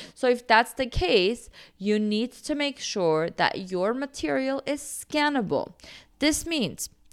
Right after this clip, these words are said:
number one, using clear, legible fonts, using big fonts, not writing your text in tiny, tiny letters. Three, using the proper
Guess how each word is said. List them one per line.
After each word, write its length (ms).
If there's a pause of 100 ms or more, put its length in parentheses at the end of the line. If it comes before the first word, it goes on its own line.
(120)
number 300
one, 440 (280)
using 480 (140)
clear, 800 (100)
legible 880
fonts, 640 (920)
using 640 (300)
big 340 (120)
fonts, 640
not 520
writing 460
your 140
text 440
in 140
tiny, 380
tiny 360
letters. 680 (1500)
Three, 500 (220)
using 600
the 100
proper 540